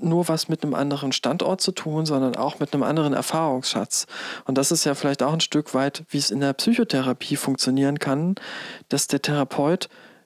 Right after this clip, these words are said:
der weiß das nicht besser, der weiß auch nicht eher, was der Patient will oder so. Ist alles, alles so eine Vorstellung, die immer so reingetragen wird durch Filme und was. Und der Therapeut, der kann in mir lesen wie ein Buch und so.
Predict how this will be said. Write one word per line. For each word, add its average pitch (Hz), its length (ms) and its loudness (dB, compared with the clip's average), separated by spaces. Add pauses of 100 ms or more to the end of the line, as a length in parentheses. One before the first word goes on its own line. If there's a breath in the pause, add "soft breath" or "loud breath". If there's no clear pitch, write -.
(240 loud breath)
der 120 120 2
weiß 139 220 0
das - 200 0
nicht 139 160 -2
besser, 120 360 0
der 113 140 2
weiß 123 200 2
auch 131 100 0
nicht 135 200 0
eher, 135 240 4
was 127 140 0
der 139 100 0
Patient 131 480 0
will 143 280 4
oder 127 240 2
so. 120 100 2
Ist - 120 0
alles, 135 340 0 (580 loud breath)
alles 135 380 2
so 113 240 -2
eine 131 80 2
Vorstellung, 135 560 2
die 135 100 -2
immer 135 180 4
so 127 100 0
reingetragen 135 600 0
wird 147 200 0
durch 120 120 0
Filme 143 360 2
und 135 180 0
was. 139 220 0
Und 135 100 -6
der 113 100 0
Therapeut, 131 600 -2
der - 80 -4
kann 123 200 -4
in 131 100 -2
mir 127 120 0
lesen 127 280 0
wie 117 60 0
ein 120 100 -2
Buch 143 340 -4
und 131 100 -4
so. 139 220 -2